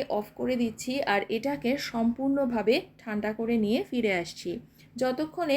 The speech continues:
আমের জেলিটা ঠান্ডা হচ্ছে ততক্ষণে আমি যে পাত্রের মধ্যে সন্দেশটা বানাবো সেই পাত্রটাকে রেডি করে নেব। তার জন্য আমি এখানে নিয়ে নিয়েছি একটা রেক্ট্যাঙ্গুলার শেপের কেক টিন। আমার কাছে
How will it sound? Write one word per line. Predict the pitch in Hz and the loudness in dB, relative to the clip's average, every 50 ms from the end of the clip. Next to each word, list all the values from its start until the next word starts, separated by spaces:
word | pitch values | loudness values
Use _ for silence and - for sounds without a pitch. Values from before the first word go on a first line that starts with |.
| 269 - | 2 0
আমের | 240 226 226 240 262 247 | 0 2 2 2 2 2
জেলিটা | 240 247 240 233 247 240 277 277 | 2 2 2 2 2 2 0 -2
ঠান্ডা | 269 - 247 220 214 208 226 240 | -2 -2 -2 -2 0 2 2 2
হচ্ছে | 254 247 233 - - 226 254 - - - - - - - - - | 0 0 -2 0 2 2 2 2 0 -8 -20 -20 -20 -14 -6 -4
ততক্ষণে | 254 254 247 277 277 277 - 311 285 262 262 302 - - | -2 -2 0 -2 -4 -4 -4 -4 -2 0 0 0 -2 -2
আমি | 240 226 233 247 254 254 | -2 2 2 2 2 2
যে | 233 233 233 233 | 2 4 4 4
পাত্রের | 233 226 208 214 214 - 247 254 262 254 | 4 2 -4 -4 -2 0 0 2 2 4
মধ্যে | 254 247 226 214 - - 233 269 - - - - - - | 4 4 2 2 2 2 2 2 2 -2 -12 -20 -18 -14
সন্দেশটা | - - 262 254 247 247 277 294 294 - 311 285 | -6 -2 2 4 4 6 4 4 2 0 -2 -2
বানাবো | 262 240 226 214 214 208 196 214 233 302 339 | 0 0 0 0 -2 -4 -2 -2 -2 -2 -2
সেই | - - - 247 269 269 262 | -4 -4 -2 -2 -2 -2 -2
পাত্রটাকে | 247 214 220 - 226 220 220 226 233 285 311 | -4 -6 -4 -4 -6 -4 -2 -2 -2 -2 0
রেডি | 285 269 233 220 214 | 2 2 2 2 0
করে | 208 208 190 185 190 | -2 -2 -4 -2 -4
নেব। | 185 185 180 185 185 185 - - - - - - - - - - - - - - - - - - | -4 -4 -6 -6 -8 -8 -10 -14 -20 -20 -20 -20 -20 -20 -20 -20 -20 -20 -20 -20 -20 -20 -12 -2
তার | - 240 233 226 | 2 2 2 4
জন্য | 233 262 269 262 277 311 330 - | 4 2 2 2 2 2 2 2
আমি | 240 220 220 226 233 | 2 4 4 4 4
এখানে | 233 233 - 247 240 240 226 | 4 2 4 4 4 6 6
নিয়ে | 214 208 208 208 | 4 2 0 0
নিয়েছি | 202 208 208 208 208 - 277 294 - | 0 0 -2 -2 -2 -4 -6 -4 -4
একটা | 220 214 - - 208 | -4 -6 -4 -4 -2
রেক্ট্যাঙ্গুলার | 208 220 220 220 - - 262 262 254 262 254 262 262 254 | 0 0 0 -2 -4 -8 -6 -4 -2 0 0 0 0 -2
শেপের | 254 - 240 208 214 - 247 320 320 - - | -2 -2 -2 -2 -2 -2 -4 -4 -4 -6 -6
কেক | 240 220 220 - - | -4 -4 -4 -6 -8
টিন। | - 202 190 185 - - - - - - - | -10 -10 -10 -10 -10 -16 -20 -20 -18 -10 -4
আমার | - 247 254 262 277 285 | 0 2 4 4 2 2
কাছে | 320 311 302 | 0 0 0